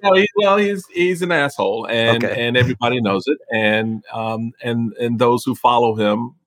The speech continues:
Speaker 1: well, you know, <sighs> that, that's, that's how it is. But so I have no, I have very little use for that because it's not, it's unserious.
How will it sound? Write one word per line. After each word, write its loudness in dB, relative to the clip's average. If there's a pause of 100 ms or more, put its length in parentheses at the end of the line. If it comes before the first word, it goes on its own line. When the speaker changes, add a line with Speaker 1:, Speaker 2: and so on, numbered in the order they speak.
Speaker 1:
well, -4 (120)
you -4
know, -4 (760)
<sighs> -8 (400)
that, -4 (120)
that's, -4
that's -2
how 2
it 0
is. 2
But -2
so -4
I 2
have 0
no, 2
I 2
have 0
very 2
little 2
use 0
for -6
that -8
because -4
it's -6
not, 0
it's -8
unserious. -2